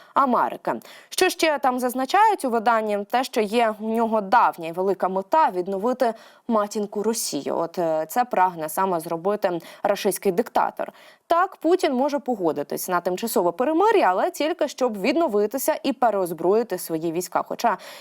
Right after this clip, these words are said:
якщо я не помиляюся, вчора від його посіпак, е, лунали тези, що нібито Україна буде використовувати це тридцятиденне перемир'я, щоб переозброїтись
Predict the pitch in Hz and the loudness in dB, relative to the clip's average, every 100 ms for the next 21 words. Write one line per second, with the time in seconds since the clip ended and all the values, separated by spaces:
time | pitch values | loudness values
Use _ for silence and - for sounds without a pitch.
0 | - - 240 196 185 180 190 214 214 392 | -4 0 2 2 0 0 0 0 2 4
1 | 415 - 202 - 302 349 226 190 - _ | 4 0 -4 -2 0 2 2 -2 -8 _
2 | _ _ - 202 185 208 226 220 170 196 | _ _ -2 0 2 0 2 2 2 -4
3 | 247 - 494 - 247 214 202 214 226 214 | 0 0 0 -2 -2 0 -2 -2 0 0
4 | 196 254 285 220 - 202 214 190 208 214 | 0 -2 -2 -4 -6 -6 -4 -4 -4 -4
5 | 240 - 233 220 294 277 160 151 156 151 | -2 -2 0 0 0 0 -2 -4 -6 -6
6 | 147 165 - 302 392 285 - 170 170 151 | -8 -10 -4 2 4 2 0 -2 -2 -2
7 | 196 170 - 165 - - 202 165 151 - | 0 0 -2 -10 -8 -6 -2 -2 -4 -4
8 | - 392 427 226 247 202 190 190 185 175 | -2 0 0 0 -2 0 0 0 -2 -2
9 | 285 381 - 247 | 2 2 2 -2